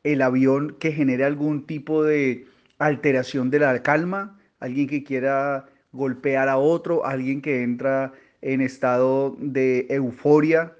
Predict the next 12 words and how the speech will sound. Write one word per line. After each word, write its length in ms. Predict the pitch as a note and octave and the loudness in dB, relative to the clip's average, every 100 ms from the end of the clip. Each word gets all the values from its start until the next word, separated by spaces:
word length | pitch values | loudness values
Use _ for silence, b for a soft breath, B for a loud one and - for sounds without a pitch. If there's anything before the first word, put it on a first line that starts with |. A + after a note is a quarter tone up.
| _ - | _ -8
y 120 | C#3 | -4
quiere 220 | C#3 C3 | -2 -2
ser 220 | C3 C3+ | 0 -4
violento 560 | C3 C3+ C#3 D3 C#3+ D3 | -4 -2 2 2 0 -4
con 160 | D3 B2 | -4 -4
otro 300 | A#2 C3 B2 | -4 -6 -2
pasajero 680 | C3+ B2+ G2 C3 C3+ E3+ - B | -4 -4 -6 -2 -2 -4 -10 B
o 100 | C#3 | -12
con 140 | C3+ C3+ | -6 -2
la 80 | |
misma 300 | B2 A#2+ B2+ | 0 -2 -2
tripulación. 680 | B2+ D3 C#3 B2 A2 D3 E3+ | -6 -8 -6 -6 -4 -6 -8